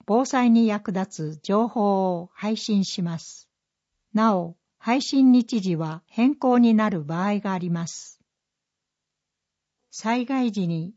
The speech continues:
安全に素早く避難するためには、日頃からの情報収集や備蓄が大切です。万が一に備え、家族で集合場所や連絡手段、家庭での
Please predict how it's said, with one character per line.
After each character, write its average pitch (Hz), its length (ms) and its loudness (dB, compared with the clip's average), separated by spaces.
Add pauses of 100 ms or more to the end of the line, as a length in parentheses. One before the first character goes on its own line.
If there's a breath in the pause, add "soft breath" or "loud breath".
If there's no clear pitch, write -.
(120)
安 254 260 4
全 240 300 4
に 214 280 0
素 - 260 -10
早 240 280 0
く 180 200 -10
避 - 200 -4
難 226 300 2
す - 160 -10
る 180 100 -6
た 214 140 -8
め 180 160 -2
に 165 120 -2
は、 151 200 -10 (280)
日 - 180 -6
頃 269 260 2
か 262 160 -2
ら 226 160 2
の 175 340 -2
情 240 240 2
報 262 260 0
収 254 300 -4
集 180 320 -4
や 160 300 -8 (100)
備 175 100 -6
蓄 247 320 -4
が 208 360 -2
大 202 220 -6
切 202 300 -8
で 165 140 -6
す。 - 300 -20 (800)
万 240 280 4
が 226 140 0
一 185 280 -4
に 165 160 -2
備 190 460 -4
え、 165 160 -14 (300)
家 - 160 -6
族 262 320 -2
で 170 320 -6
集 254 340 -4
合 240 260 0
場 226 140 -2
所 214 180 -4
や 156 300 -6 (120)
連 214 260 2
絡 220 140 -2 (140)
手 190 120 -6
段、 165 280 -8 (340)
家 208 220 -6
庭 254 220 2
で 247 140 0
の 180 280 -2